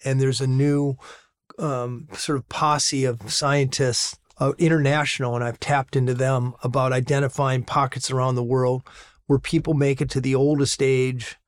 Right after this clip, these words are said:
without a chronic disease or any, any significant disability. Um, so I'm interested in what drives that,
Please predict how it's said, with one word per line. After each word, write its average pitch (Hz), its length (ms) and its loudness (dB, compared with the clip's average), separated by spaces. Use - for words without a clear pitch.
without 131 380 0
a 120 40 -2
chronic 127 360 -2
disease 120 480 -4
or 123 680 0
any, 127 400 -4
any 131 320 -2
significant 123 560 -4
disability. 120 720 -4
Um, 123 220 -4
so 170 180 0
I'm 165 100 4
interested 202 400 2
in 139 120 2
what 139 160 2
drives 127 460 0
that, 123 340 -4